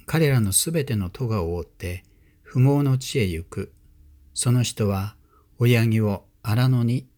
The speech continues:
追いやる。アロンは会見の天幕に戻り、聖所に入った時につけていた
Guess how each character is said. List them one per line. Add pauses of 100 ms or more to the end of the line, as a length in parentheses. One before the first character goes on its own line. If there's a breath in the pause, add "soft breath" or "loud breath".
(120)
追
い
や
る。 (1300)
ア
ロ
ン
は
会
見
の
天
幕
に
戻
り、 (380 soft breath)
聖
所
に
入
っ
た
時
に
つ
け
て
い
た